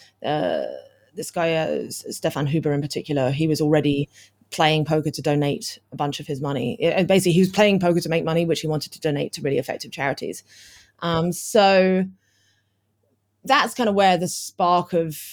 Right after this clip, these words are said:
interest came from. And then, yeah, from there it rippled, and then, like, Kate became interested in it, I think sort of, I think somewhat by herself. Um,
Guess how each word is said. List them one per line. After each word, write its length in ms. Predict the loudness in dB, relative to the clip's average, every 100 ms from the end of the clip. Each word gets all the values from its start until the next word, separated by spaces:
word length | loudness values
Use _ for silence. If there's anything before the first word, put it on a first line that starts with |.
| -18 -16 -6
interest 540 | -4 -2 -4 -6 -12
came 340 | -12 -8 -6 -8
from. 580 | -8 -8 -8 -10 -14 -16
And 300 | -10 -6 -4
then, 640 | -2 -2 -2 -4 -4 -6 -8 -14 _ -14
yeah, 320 | -6 -2 -2
from 220 | -4 -6
there 240 | -2 0 -2
it 80 | -2
rippled, 500 | -4 -4 -4 -2 -2
and 160 | -2
then, 140 | -2 -2
like, 260 | -4 -8 -12
Kate 340 | -4 -4 -4
became 360 | -10 -6 -4 -2
interested 360 | -4 -6 -4 -2
in 120 | -2
it, 100 | -4
I 140 | -6
think 180 | -6 -8
sort 160 | -4 -6
of, 180 | -6 -16 -20 -4
I 40 | -2
think 180 | 0
somewhat 280 | 2 2 4
by 120 | 2
herself. 680 | 0 -2 0 2 2 0 -6 -12
Um, 400 | -6 -2 -2 -4